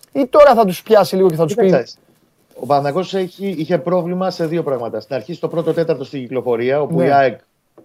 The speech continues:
Speaker 2: την κρατούσε και την κουβάλαγε καλά προς το δικό του μισό, αλλά δεν είχε δεχτεί απειλή.
Speaker 1: Ναι.
Speaker 2: Εκεί πιστεύω ότι τσαντίστηκε και είναι δεδομένο ότι θα γίνει και κουβέντα
Speaker 1: Ναι.
Speaker 2: πάνω σε αυτό.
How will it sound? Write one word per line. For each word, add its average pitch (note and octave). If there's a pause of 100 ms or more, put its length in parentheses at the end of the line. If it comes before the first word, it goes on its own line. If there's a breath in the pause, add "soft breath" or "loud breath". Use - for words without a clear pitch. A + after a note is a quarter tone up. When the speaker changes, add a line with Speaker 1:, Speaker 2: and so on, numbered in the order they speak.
Speaker 2:
την A2+
κρατούσε C3+
και B2+
την A#2
κουβάλαγε B2+
καλά B2
προς D#3
το D#3+
δικό C#3+
του C#3
μισό, C3
αλλά B2
δεν C3
είχε G#2+
δεχτεί G#2+
απειλή. G#2
Speaker 1:
Ναι. D#3+
Speaker 2:
Εκεί C3 (100)
πιστεύω F3
ότι E3
τσαντίστηκε C3+
και D#3+
είναι C#3+
δεδομένο A#2+
ότι G2+
θα A2+
γίνει G#2
και G#2
κουβέντα B2+
Speaker 1:
Ναι. D#3
Speaker 2:
πάνω A2+
σε B2+
αυτό. G#3